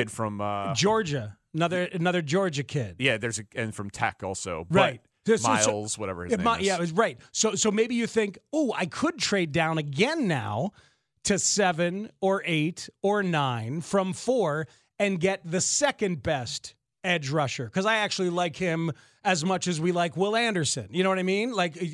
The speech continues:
Speaker 2: y-, that,
Speaker 1: If,
Speaker 2: that
Speaker 1: if
Speaker 2: or
Speaker 1: you, if
Speaker 2: or
Speaker 1: you came away with that thought thinking, yeah, if you, if you graded out those guys, uh, the same, the same way, ab-, absolutely.
Speaker 2: Then you're picking up more draft capital then.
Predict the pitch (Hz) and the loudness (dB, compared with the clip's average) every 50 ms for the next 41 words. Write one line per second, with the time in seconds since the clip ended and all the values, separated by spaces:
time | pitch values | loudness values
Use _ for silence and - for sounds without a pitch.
0 | 180 - 180 160 165 - 175 156 214 247 226 170 202 220 254 247 247 247 254 247 | -8 -10 -10 -10 -10 -4 2 4 4 4 4 4 4 4 6 6 4 4 4 4
1 | 226 226 196 - 226 226 226 262 254 254 220 226 233 226 220 214 226 240 214 165 | 2 0 -2 -2 0 2 4 4 2 2 2 2 2 2 2 2 2 2 2 0
2 | 147 - 175 170 170 - - 196 196 - - - 208 208 180 - 127 117 120 123 | 0 0 2 2 2 0 0 0 0 0 0 -2 -2 -2 -2 -2 -6 -6 -6 -2
3 | 147 170 165 131 107 117 135 117 139 175 185 185 151 147 190 214 175 170 202 202 | 0 2 2 2 0 -2 -4 -2 -2 -2 -2 -2 -2 0 -2 0 2 2 2 2
4 | 196 190 180 180 180 170 131 139 175 180 156 - - 170 165 160 160 156 156 156 | 2 2 2 2 2 2 0 0 0 0 0 2 2 2 4 4 2 2 0 -2
5 | 147 139 - - - 143 139 139 139 139 135 135 135 131 - - 117 113 127 - | -2 -4 -4 -2 0 0 2 2 2 2 2 2 0 -2 -4 -8 -10 -8 -6 -4
6 | - - 160 151 147 147 - 135 131 139 - - 151 147 147 139 127 123 120 123 | -2 0 2 2 0 -2 -4 -6 -6 -4 -2 0 0 0 0 0 -2 -2 0 2
7 | 123 127 135 147 160 170 165 - _ _ _ _ _ _ _ _ _ _ 135 135 | 2 2 2 2 0 -2 -6 -10 _ _ _ _ _ _ _ _ _ _ 0 0
8 | 143 147 143 - _ _ - 147 151 147 143 - 180 185 214 208 151 104 196 214 | 0 0 -4 -10 _ _ -2 -2 0 0 -2 -4 -4 -4 -4 -4 -4 0 0 2
9 | 208 214 233 214 - 233 - 208 214 208 196 185 190 202 180 123 190 190 175 - | 2 2 2 0 0 -4 -4 0 0 0 0 2 0 -2 0 0 0 0 -2 -2
10 | - 202 170 - - 160 151 143 156 139 113 95 | -2 -2 -2 -2 -2 -6 -4 -2 -4 -4 -4 -6